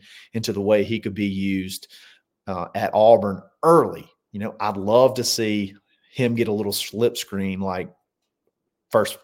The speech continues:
you know, first couple of plays of the season. You know, I love to see him, you know, get some jet sweeps. I'd love to see him get some, you know, drags across the middle where he gets the ball with space and it's just a six four, two hundred,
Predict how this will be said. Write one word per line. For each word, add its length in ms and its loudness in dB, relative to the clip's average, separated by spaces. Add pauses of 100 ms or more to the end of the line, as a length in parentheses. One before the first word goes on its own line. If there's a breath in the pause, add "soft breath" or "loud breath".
you 180 -8
know, 100 -4
first 300 -2
couple 240 -6
of 80 -6
plays 560 -2 (580 loud breath)
of 180 0
the 60 -6
season. 560 -8
You 140 -6
know, 100 -8
I 60 -6
love 220 2
to 80 -4
see 220 -4
him, 320 -4 (360 loud breath)
you 100 -6
know, 80 -4
get 180 -4
some 200 -4
jet 260 -2
sweeps. 400 -8
I'd 100 -2
love 200 2
to 80 -8
see 200 -4
him 260 -4
get 260 -4
some, 520 -6 (840)
you 100 -4
know, 80 -2
drags 680 0
across 380 0
the 60 -6
middle 240 -2
where 120 -4
he 140 -4
gets 240 -6
the 80 -10
ball 300 6
with 100 0
space 480 -2
and 80 -6
it's 120 -6
just 300 -6
a 120 -8
six 440 -2
four, 400 -2
two 280 -2
hundred, 440 -4